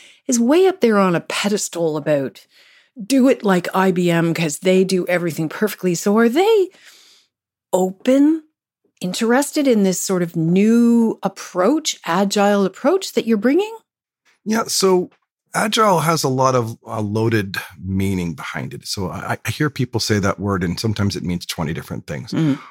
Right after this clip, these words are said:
Speaker 2: What I'm trying to bring is, can we be responsive instead of just reactive to the market? Can we put the client value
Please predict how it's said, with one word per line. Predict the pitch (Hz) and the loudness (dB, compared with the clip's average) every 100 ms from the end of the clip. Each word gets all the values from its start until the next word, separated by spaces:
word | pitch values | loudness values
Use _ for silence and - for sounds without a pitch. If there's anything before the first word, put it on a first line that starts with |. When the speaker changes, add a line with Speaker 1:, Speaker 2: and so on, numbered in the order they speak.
| - | -6
Speaker 2:
What | 131 151 | 0 2
I'm | 196 | 2
trying | 240 - 156 117 | 0 0 0 0
to | |
bring | 98 107 101 | 0 0 0
is, | 95 - | -2 -2
can | 127 123 | 0 2
we | 175 | 2
be | 185 135 | 0 -2
responsive | 113 104 - - - 104 98 - 80 76 - | -2 -4 -4 -4 0 0 0 -4 -4 -6 -8
instead | 92 - 92 | -8 -6 -6
of | 82 | -6
just | 87 - | -8 -6
reactive | 90 76 76 80 - | -4 -4 -6 -12 -14
to | 73 | -12
the | |
market? | 71 62 69 - - - - - - | -12 -12 -16 -18 -20 -20 -20 -20 -2
Can | 127 120 | 2 4
we | 165 | 4
put | 180 139 127 _ _ _ _ | 2 0 -2 _ _ _ _
the | 120 | -8
client | - - 120 120 123 117 95 - - | -6 -2 2 4 4 2 -2 -10 -16
value | 98 107 110 104 98 92 | -4 2 2 2 -2 -6